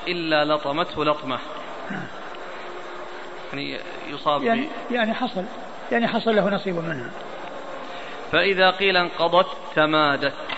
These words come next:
Speaker 2: فإذا قيل انقضت تمادت، يعني معناها أنها تدوم وتستمر،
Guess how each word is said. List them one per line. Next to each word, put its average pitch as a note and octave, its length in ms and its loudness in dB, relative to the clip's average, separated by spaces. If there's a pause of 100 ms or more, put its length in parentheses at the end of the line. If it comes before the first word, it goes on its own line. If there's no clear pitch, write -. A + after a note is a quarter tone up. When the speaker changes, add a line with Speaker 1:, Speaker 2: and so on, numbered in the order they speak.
(360)
Speaker 2:
فإذا G#3+ 280 8
قيل A3+ 240 8
انقضت A#3 420 6
تمادت، F#3+ 500 4
يعني F#3+ 220 4
معناها G3 320 4
أنها G3 280 4
تدوم G#3 420 6 (560)
وتستمر، G#3+ 540 6